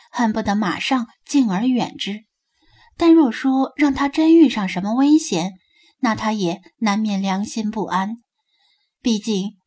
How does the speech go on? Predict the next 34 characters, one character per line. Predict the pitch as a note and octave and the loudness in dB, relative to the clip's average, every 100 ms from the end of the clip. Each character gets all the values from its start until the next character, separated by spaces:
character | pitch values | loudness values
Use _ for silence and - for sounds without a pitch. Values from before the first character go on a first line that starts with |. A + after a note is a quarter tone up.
| - | -4
他 | C4+ | -4
是 | B3 | -2
跟 | A3 C4 C#4 | 0 2 2
着 | C4+ | 0
他 | A#3 F#3 | -2 -4
跑 | F#3 - E3 | -4 -4 -4
过 | F3+ F#3 | -2 -2
来 | F3 D#3+ | -2 -4
的。 | E3+ F3+ - _ _ _ _ _ _ _ | -4 -6 -10 _ _ _ _ _ _ _
至 | - A3+ | -4 -2
于 | F#3 | -2
孙 | G#3+ B3+ | 0 2
老 | C4 F#3 | 2 0
师， | F3+ E3 E3 _ _ _ _ | -6 -8 -8 _ _ _ _
他 | - | 0
就 | E4 | 0
更 | B3+ D#4+ C#4 | 2 2 2
担 | F#3 F#3 | 0 -6
心 | F3 F3 F3 | -6 -4 -4
了， | G3 - _ _ _ _ | -6 -10 _ _ _ _
因 | D#4 | 4
为 | D#4 | 6
这 | D#4+ D#4+ | 6 2
片 | - G3+ | 0 -6
竹 | F#3 G3 | -4 -2
林 | A#3+ G3 A#3 - _ | -2 -4 -6 -14 _
刚 | C#4+ D4+ | 4 4
出 | D4+ C#4 | 4 0
过 | B3+ | -2
虐 | G#3 A#3 | -2 -2
猫 | F#3+ G#3 B3 | -2 -2 -4
的 | C4 | -4
事 | F#3 - | -6 -4
儿。 | G#3+ | -6